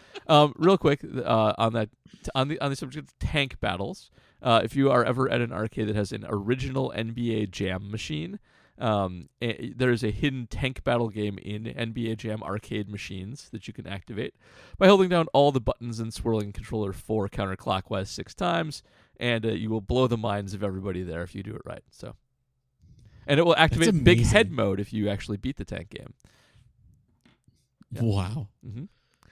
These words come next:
Speaker 2: What's
Speaker 3: there
Speaker 2: the,
Speaker 3: an
Speaker 2: uh,
Speaker 3: early
Speaker 2: what, I was gonna say, what was the N E S?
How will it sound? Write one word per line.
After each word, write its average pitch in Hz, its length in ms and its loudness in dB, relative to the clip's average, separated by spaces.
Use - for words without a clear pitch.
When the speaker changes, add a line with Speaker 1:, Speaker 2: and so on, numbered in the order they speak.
Speaker 2:
What's 160 200 0
Speaker 3:
there 214 180 2
Speaker 2:
the, - 60 4
Speaker 3:
an 156 80 2
Speaker 2:
uh, - 120 6
Speaker 3:
early 190 260 2
Speaker 2:
what, 170 200 -6
I 139 40 -2
was 139 120 -2
gonna 147 60 -2
say, 139 120 -4
what 135 120 -4
was 151 100 -4
the 139 140 -4
N 127 120 -2
E 110 100 -2
S? - 360 -4